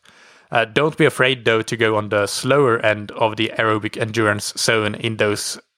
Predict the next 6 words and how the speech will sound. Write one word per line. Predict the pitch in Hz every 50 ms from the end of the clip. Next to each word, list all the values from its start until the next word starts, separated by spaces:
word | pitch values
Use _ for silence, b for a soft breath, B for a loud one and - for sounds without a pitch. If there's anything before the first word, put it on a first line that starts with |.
| - -
secondary | - - - 131 120 - 123 117 110 104
workouts. | 101 101 101 - - 127 135 - - - - - _ _ _ _ _ _ B B B B B B B B B B B B
And | - 151 170
as | 180 -
for | - 190
duration, | 160 160 147 131 139 139 156 170 - - 208 208 208 202